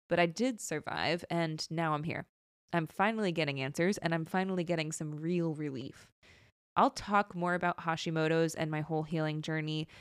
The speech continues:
in a future episode because I definitely want to talk about how I'm working through everything post-diagnosis.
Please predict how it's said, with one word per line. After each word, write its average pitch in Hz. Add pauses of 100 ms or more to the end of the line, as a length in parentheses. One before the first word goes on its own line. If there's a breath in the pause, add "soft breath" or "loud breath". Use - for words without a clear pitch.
(260 loud breath)
in 170
a 160
future 170
episode 175
because 165
I 165
definitely 160
want 156
to -
talk 151
about 160
how 156
I'm 156
working 151
through 156
everything 156
post-diagnosis. 220